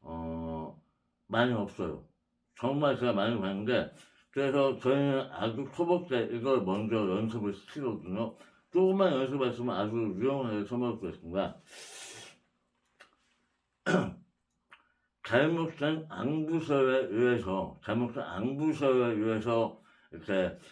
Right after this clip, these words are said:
삑사리가 나고 스킬이 나는 이런 거는 고치는데 시간이 좀 걸립니다. 왜냐면 앙부서 자체가 워낙,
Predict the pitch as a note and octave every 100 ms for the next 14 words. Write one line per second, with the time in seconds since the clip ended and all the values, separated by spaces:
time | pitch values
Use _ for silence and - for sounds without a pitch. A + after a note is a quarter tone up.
0 | _ - C#3 D3+ C3+ B2 A2+ F#2+ F#2 G2+
1 | - - - C3+ B2 F#2+ F2 E2+ F2+ -
2 | - _ - A#2+ C3 A2+ G2+ A#2+ A#2 -
3 | - _ - B2 - C#3 B2 A#2+ - D3+
4 | D#3 C3+ A#2+ G#2+ A2 A#2 A2+ F#2+ F#2 E2+
5 | E2+ G2+ G2 F#2+ - _ D#2 F#2+ B2 B2+
6 | B2 G#2 G2 - G#2 G2 E2 F#2 G2 G2
7 | A2+